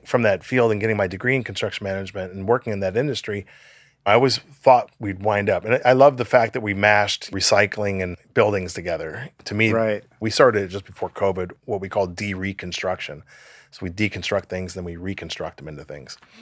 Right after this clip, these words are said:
Speaker 1: That brought a little bit of energy back to me where I was needing to get some movement again after covid. But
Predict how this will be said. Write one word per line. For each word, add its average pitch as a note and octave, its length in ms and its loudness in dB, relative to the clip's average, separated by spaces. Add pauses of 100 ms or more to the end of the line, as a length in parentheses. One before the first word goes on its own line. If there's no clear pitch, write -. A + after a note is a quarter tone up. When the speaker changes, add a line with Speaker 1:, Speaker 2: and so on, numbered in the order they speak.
(600)
Speaker 1:
That B2+ 300 2
brought C#3 200 8
a B2+ 40 6
little B2+ 160 8
bit A#2 140 6
of G#2+ 200 2
energy G#2+ 380 2
back F#2 300 2
to - 120 -12
me F2 300 -10 (180)
where G2 160 0
I G2 40 2
was G2 180 -2
needing G2+ 260 -2
to F#2 60 -10
get G#2 220 -4
some F2 400 -8 (260)
movement G2+ 420 -4 (160)
again F#2+ 320 -4
after F#2 280 -6
covid. F#2+ 400 -4 (840)
But B2+ 200 6